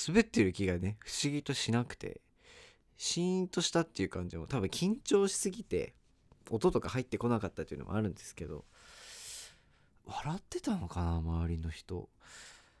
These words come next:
うん、だから、本当に緊張が極限だったので、わかんなかったんですけど、おそらく滑ったんですけど、まあ、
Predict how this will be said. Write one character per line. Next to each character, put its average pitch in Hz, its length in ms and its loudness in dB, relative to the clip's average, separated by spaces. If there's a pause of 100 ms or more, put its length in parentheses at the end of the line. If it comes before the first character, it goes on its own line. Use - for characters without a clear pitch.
(1300)
う - 20 -10
ん、 82 1080 -10
だ 98 100 -2
か 87 180 -4
ら、 85 80 -4 (360)
本 110 260 -4
当 117 100 0
に 107 80 0
緊 131 320 -6 (180)
張 123 180 0
が 117 100 2
極 113 300 -2
限 120 240 2
だ 120 80 0
っ 117 40 -6
た - 180 -12
の 107 160 -10
で、 - 380 -14
わ 90 140 -12
か - 140 -6
ん 110 80 -2
な - 80 -4
か - 100 -18
っ - 100 -20
た - 100 -12
ん 104 60 -10
で 107 80 -10
す - 100 -18
け - 140 -14
ど、 - 180 -16 (280)
お 117 80 4
そ - 160 12
ら 113 120 8
く - 140 2
滑 101 260 8
っ - 20 6
た - 280 -4
ん 101 60 -4
で 85 100 -6
す - 100 -8
け - 120 -6
ど、 95 360 2 (1500)
ま 95 100 -8
あ、 - 20 -4